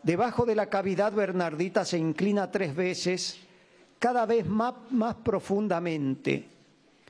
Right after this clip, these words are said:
Después se adelanta de rodillas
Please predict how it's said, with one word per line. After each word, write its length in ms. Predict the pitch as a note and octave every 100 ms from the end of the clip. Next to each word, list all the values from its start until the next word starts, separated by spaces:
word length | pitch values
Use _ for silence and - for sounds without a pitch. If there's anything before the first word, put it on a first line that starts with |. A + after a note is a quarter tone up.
| _ _ -
Después 400 | D3 C#3 - F#3+
se 120 | -
adelanta 680 | F3+ F3+ G#3 G3+ F3+ F3+ F3+
de 180 | D3+ E3+
rodillas 800 | F3 G3 F#3+ D3+ E3 F3 -